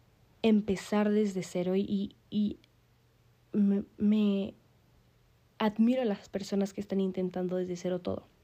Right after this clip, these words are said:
En el, si te sientes identificado con esto, humanito, y pasas por alguna situación similar, déjame decirte que no estás solo. Que no eres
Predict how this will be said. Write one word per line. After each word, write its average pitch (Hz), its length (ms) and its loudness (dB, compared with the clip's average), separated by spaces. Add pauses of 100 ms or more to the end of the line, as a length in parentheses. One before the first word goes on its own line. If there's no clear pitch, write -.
(2000)
En 202 180 0
el, 208 200 -4
si - 160 -10
te 214 120 -6
sientes 214 340 -4
identificado 196 680 -4
con 185 180 -2
esto, 190 240 -8
humanito, 185 520 -4 (1800)
y 220 100 -2
pasas 202 280 0
por 196 160 -2
alguna 196 320 -2
situación 190 440 -8
similar, 185 460 -4 (340)
déjame 240 240 -6
decirte 202 320 -8
que 208 120 -4
no 196 60 2
estás 196 200 -8
solo. 185 200 -6 (2250)
Que 196 680 2 (240)
no 220 340 4
eres 214 340 0